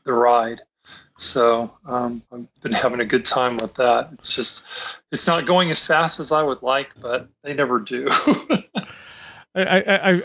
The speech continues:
Speaker 2: I feel that, like, with all this stuff, everything, like, everything really is related to poltergeists.
Speaker 1: Uh, yeah.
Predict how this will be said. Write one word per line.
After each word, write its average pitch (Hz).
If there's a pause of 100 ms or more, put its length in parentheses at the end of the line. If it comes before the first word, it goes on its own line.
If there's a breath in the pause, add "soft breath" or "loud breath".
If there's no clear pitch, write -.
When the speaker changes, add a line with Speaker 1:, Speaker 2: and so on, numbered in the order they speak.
Speaker 2:
I 190
feel 214
that, 180
like, 156
with 143
all 143
this 160
stuff, 170
everything, 143
like, 147 (300)
everything 190
really 160
is 143
related 135
to 117
poltergeists. 104 (760 soft breath)
Speaker 1:
Uh, 127
yeah. 120